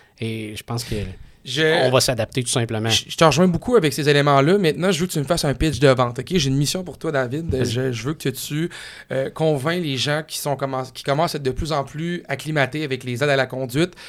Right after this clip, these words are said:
Speaker 2: C'est quoi le meilleur pitch de vente que tu leur ferais pour qu'ils comprennent qu'il y a de l'importance à se développer en tant que pilote ?
Speaker 1: Personne, personne aime ne pas être en contrôle.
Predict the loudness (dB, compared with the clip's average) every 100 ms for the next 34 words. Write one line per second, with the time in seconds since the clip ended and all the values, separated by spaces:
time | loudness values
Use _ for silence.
0 | -20 -18 -8 2 4 6 4 4 2 4
1 | 4 4 4 2 -2 -4 0 -2 -4 -4
2 | 0 2 2 0 -2 -8 -12 -2 0 0
3 | -2 -4 -4 -4 -4 0 0 0 -4 -4
4 | -4 -6 -2 0 0 0 0 -2 -2 -2
5 | -2 -4 -6 -8 -8 _ -14 -14 -20 -20
6 | _ -20 _ _ _ _ _ _ _ _
7 | -20 _ _ _ _ _ _ _ _ _
8 | _ _ _ _ _ _ _ _ _ _
9 | _ _ -2 0 -2 -4 _ _ 0 2
10 | 2 0 -2 0 2 2 -2 -2 -2 2
11 | -2 -2 -8 -10 -16 -18 -20